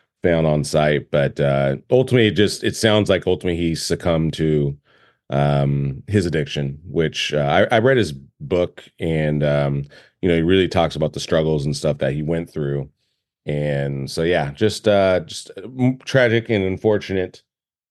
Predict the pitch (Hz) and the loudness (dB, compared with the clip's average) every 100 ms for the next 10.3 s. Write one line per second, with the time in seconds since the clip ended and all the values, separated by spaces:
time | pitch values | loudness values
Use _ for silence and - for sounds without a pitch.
0 | _ - 73 76 76 78 95 90 95 95 | _ -4 -2 0 -2 0 2 4 4 4
1 | 92 - 85 87 80 92 87 82 87 82 | 4 0 -2 -2 -2 0 0 0 0 2
2 | 82 76 - - 120 - 139 120 143 104 | 2 0 -4 -4 -4 0 -2 0 0 -2
3 | 87 95 90 90 87 87 85 82 82 78 | 0 0 0 -2 -2 -4 0 2 2 0
4 | 76 - 78 76 85 80 73 _ - - | -4 -4 -4 0 0 0 -2 _ -20 -20
5 | _ 90 90 87 90 95 104 95 104 90 | _ 0 2 2 0 0 -2 2 0 2
6 | 92 92 95 85 82 82 80 78 76 73 | 2 0 -4 -4 -2 -2 0 0 -2 -4
7 | 71 - 82 76 71 78 73 71 80 98 | -6 -6 -4 -2 -2 -4 -2 0 2 0
8 | 82 - 92 - 95 87 87 87 - 98 | 0 -2 -2 0 0 2 4 2 0 -2
9 | - 90 - 107 98 95 - 95 - 101 | -4 -8 -4 0 2 2 0 0 0 0
10 | 95 - | 0 -2